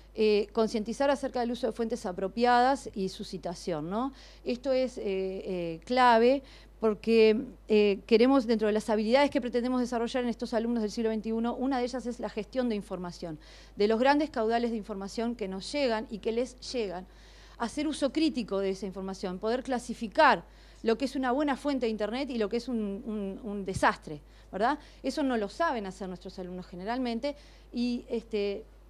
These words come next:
bueno, los ayudamos un poquito con eso, em, por lo menos empezar en ese camino de discriminar qué es bueno y qué es malo, qué me sirve para un trabajo académico y qué no me sirve, ¿no? Este,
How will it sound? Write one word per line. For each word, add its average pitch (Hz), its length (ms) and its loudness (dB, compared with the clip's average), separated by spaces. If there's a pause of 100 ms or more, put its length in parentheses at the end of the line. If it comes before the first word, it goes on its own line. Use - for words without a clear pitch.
(460)
bueno, 214 220 4
los 220 180 0
ayudamos 247 420 0
un 247 80 0
poquito 240 360 0
con 240 160 0
eso, 247 180 -2
em, 240 140 -2
por 226 280 -6
lo 240 60 0
menos 302 240 -2
empezar 262 360 0
en 302 100 -2
ese 277 140 -6
camino 247 300 -2
de 269 80 0
discriminar 220 560 -4
qué 294 100 -6
es 294 40 -4
bueno 311 180 -4
y 269 40 -10
qué 226 80 -4
es 196 40 -4
malo, 185 180 -6
qué 233 100 -4
me 262 120 -2
sirve 262 260 -4
para 220 140 -2
un 214 60 -6
trabajo 220 260 -4
académico 247 460 -4 (300)
y 214 100 -8
qué 262 120 0
no 254 120 -2
me 220 140 -2
sirve, 165 440 -8
¿no? 254 260 -4 (360)
Este, 220 840 -2